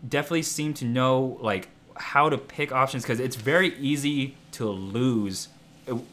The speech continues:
no matter what side you are on, on options, right? It's very easy to lose.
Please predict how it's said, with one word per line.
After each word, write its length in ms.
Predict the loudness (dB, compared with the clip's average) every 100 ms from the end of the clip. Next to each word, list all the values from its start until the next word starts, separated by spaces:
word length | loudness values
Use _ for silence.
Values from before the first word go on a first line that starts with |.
| -20 -20 -2
no 140 | 0 4
matter 220 | 4 4
what 360 | 0 0 0
side 360 | 0 2 2 0
you 160 | -4 -2
are 240 | 0 0
on, 280 | -2 -6 -12 -18 -20 -12
on 140 | -8
options, 580 | -4 -6 -6 -12 -14 -18 -20 -20 -6
right? 280 | -2 -2 -4
It's 280 | -4 -4 -4
very 460 | -8 -4 0 2 0
easy 320 | -2 -2 -4
to 120 | -4
lose. 420 | -6 -6 -8 -12